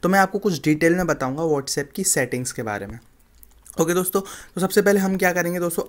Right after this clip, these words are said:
अपना WhatsApp खोल लेता हूँ मैं। ओके दोस्तों, तो यहाँ पे दोस्तों इस तरीके से आपको पता होगा, मैं अब स्टार्टिंग से बता देता हूँ। यहाँ पे थ्री डॉट पे जाने के बाद यहाँ पे सेटिंग का ऑप्शन आता है।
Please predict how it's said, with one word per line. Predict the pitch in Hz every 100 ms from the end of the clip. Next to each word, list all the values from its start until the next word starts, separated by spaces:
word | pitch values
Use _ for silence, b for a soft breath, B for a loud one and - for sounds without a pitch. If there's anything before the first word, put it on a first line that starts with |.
| - _ 151
अपना | 175 180
WhatsApp | 170 160 - 165
खोल | - 139
लेता | 143 151
हूँ | 151 151
मैं। | 156 - B B B B B
ओके | 165 185
दोस्तों, | 190 - 208 - B
तो | 214
यहाँ | 160 160 170
पे | 202
दोस्तों | 190 190 - 185
इस | 175
तरीके | 196 196 190 190
से | 220 214 -
आपको | 180 - 180
पता | 175 165
होगा, | 165
मैं | 175 175
अब | 151
स्टार्टिंग | - 160 151 165
से | 165
बता | 156 147
देता | 151
हूँ। | 170
यहाँ | 151 143
पे | 165
थ्री | 160 156
डॉट | 165 160 165
पे |
जाने | 147 143 156
के | 160
बाद | 147 151 151
यहाँ | 135
पे | 135
सेटिंग | - 147 135 151
का | 151
ऑप्शन | 143 139 156
आता | 127 117
है। | 110